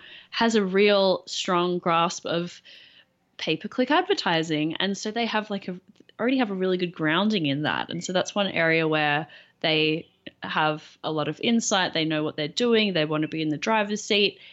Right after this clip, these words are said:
And so that's great. In other companies, there isn't, you know, they've hardly ever spent money on digital advertising, and that's an area that they need to come up to speed on. So putting that aside and the,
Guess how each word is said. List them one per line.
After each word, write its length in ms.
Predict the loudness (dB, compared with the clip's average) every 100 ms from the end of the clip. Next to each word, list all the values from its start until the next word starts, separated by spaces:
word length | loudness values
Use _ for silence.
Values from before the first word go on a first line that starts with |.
| -20 _
And 240 | 0 0
so 380 | 0 0 2 0 -6 _ _ _ _
that's 220 | -6 -6
great. 320 | 0 0 0 -4 -20 -20 -20 -20 _
In 240 | -2 0 -2 -2
other 280 | -2 0 -2
companies, 800 | -2 -6 -8 -6 -4 -2 -2 0
there 180 | 0 0 0
isn't, 380 | 0 2 2 0 -10 _
you 160 | -4 -2
know, 60 | 0
they've 240 | -2 -2 -16 -8
hardly 380 | -2 0 0 -4
ever 200 | -2 -2
spent 340 | -4 -2 -2 0
money 260 | 4 6
on 140 | 6 4
digital 400 | 2 0 0 0
advertising, 800 | -2 -2 -6 -2 0 0 0 0
and 100 | 2
that's 220 | -2 -4
an 80 | -4
area 260 | 0 0 0
that 120 | 0
they 100 | 2
need 180 | 2 2
to 40 |
come 200 | -2 -4
up 100 | -4
to 100 | -4
speed 320 | -4 0 2 2
on. 200 | 0 -2
So 300 | 2 2 0 -4 -14 -16 _ _ -18 -18 _ -2
putting 300 | 2 6 6
that 160 | 4
aside 420 | 0 0 0 0 0
and 140 | -2
the, 100 | -4